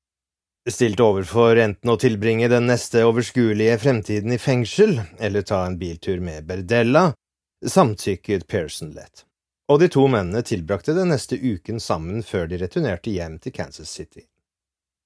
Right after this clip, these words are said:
De neste to ukene sov Pearson på sofaen til Berdella og viste liten interesse for å få jobb eller hjelpe til rundt huset, noe som gjorde Berdella rasende.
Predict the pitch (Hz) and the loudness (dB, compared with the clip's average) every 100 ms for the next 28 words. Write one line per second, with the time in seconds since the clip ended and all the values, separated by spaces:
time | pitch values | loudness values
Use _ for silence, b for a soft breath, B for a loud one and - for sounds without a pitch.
0 | _ 139 175 160 175 - 180 190 110 - | _ 0 2 2 -2 -4 0 2 2 0
1 | 85 78 - - 127 131 - 117 98 - | -10 -12 -14 0 2 2 2 0 0 -2
2 | 123 113 101 - 92 107 104 104 92 85 | -4 -2 -2 -4 -6 -4 -4 -4 -4 -2
3 | 101 101 120 123 131 - _ _ _ - | -2 2 4 4 2 0 _ _ _ -2
4 | 170 185 - 214 202 110 101 98 92 123 | 2 2 4 4 4 2 -2 -4 0 2
5 | 95 - 135 127 113 95 - 98 113 151 | 2 0 0 2 0 -2 -4 0 4 4
6 | 147 B - 123 113 113 156 196 131 131 | 0 B -6 -2 0 2 2 2 2 0
7 | 90 - 104 98 95 98 - 90 - 85 | 0 -4 -2 0 -2 -4 -6 -10 -10 -14
8 | - _ _ - 113 95 85 104 104 87 | -16 _ _ -8 -6 -6 -4 -4 -2 -4
9 | 82 95 87 78 76 85 - _ - 82 | -4 -6 -6 -8 -10 -12 -16 _ -14 -14
10 | - - - | -12 -16 -18